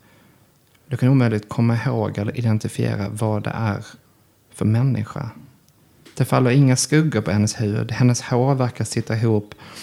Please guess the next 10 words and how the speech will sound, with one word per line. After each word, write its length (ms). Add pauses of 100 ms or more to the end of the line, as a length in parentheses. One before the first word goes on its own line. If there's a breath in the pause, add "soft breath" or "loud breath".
(160 loud breath)
i 100
ett 120
fåtal 680
olika 680
geometriska 840 (720 soft breath)
former. 600 (2250)
Slå 220
på 100
din 180 (600)
intelligence. 1080